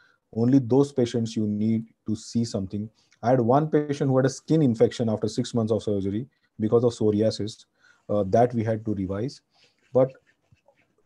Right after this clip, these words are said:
most of the infections that I see is because of a bad center or a, a new surgeon doing, you know, you know, just for the sake of doing in a,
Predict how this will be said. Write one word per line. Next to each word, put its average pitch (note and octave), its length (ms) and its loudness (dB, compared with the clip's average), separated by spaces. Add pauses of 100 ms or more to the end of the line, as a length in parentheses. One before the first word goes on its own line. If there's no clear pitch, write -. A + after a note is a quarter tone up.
(160)
most C#3 440 2
of D3+ 200 4
the D#3 80 8
infections C#3 760 0
that B2+ 220 2
I A2+ 240 2
see C3 360 0
is A2+ 180 -4
because A2+ 360 -2
of A2+ 120 -6
a A#2 60 -2
bad G#2+ 420 -2
center G#2+ 500 -4 (440)
or G#2+ 200 0
a, A2 840 -2
a G#2 260 -8
new A2 320 -2
surgeon G#2+ 520 0
doing, G#2 460 -4 (140)
you A2+ 100 -10
know, G#2 140 -4
you G#2 80 -4
know, A2+ 140 -4
just G#2+ 280 -4
for G#2+ 100 -4
the - 80 -8
sake G2+ 280 -6
of G2 120 -4
doing G2+ 280 -4
in G2+ 120 -4
a, G2+ 140 -10